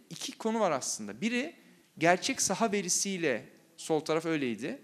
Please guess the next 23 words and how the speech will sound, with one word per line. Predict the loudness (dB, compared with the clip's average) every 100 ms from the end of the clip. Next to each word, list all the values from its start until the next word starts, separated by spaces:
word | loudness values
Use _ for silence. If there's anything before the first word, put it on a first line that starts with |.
| -18 -20 -6 4
Gerçek | 4 4 2
sahadan | 6 6 6
toplanan | 2 -4 0 2 2
veriyle, | 0 0 -2
gerçek | 2 4 4 0 0
aracın | 0 0 -2
üzerindeki | -4 -4 -4
sensörlerden | -4 -2 -2 -2 -2
alınan | -2 -2 -2
veriyle | 0 0 0 0 -4
yapılan | -4 -4
simülasyondu. | -4 -6 -6 -6 -8 -8 -10 -12 -20 -20 -4
Sağ | 2 4 4 4
tarafta | 4 2 0 -2
da | -2 -2 -8 -20 _ -2
modelleme | 2 6 6 6 2
üzerinden | 2 0 0
yapılan | -2 -2 -4
bir | -4
simülasyondu. | -6 -6 -8 -8 -2
Aslında | 0 0 0
bunların | -2
ikisi | -4 0 0 0